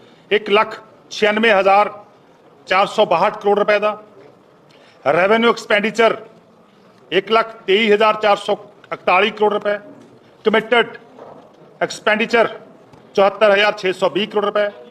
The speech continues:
ਕੈਪੀਟਲ ਐਕਸਪੈਂਡੀਚਰ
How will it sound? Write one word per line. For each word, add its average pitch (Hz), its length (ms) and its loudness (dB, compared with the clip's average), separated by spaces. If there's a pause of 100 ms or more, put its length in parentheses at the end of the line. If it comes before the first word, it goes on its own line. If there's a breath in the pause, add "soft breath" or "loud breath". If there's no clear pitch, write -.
(360)
ਕੈਪੀਟਲ 226 520 0 (580)
ਐਕਸਪੈਂਡੀਚਰ 214 680 0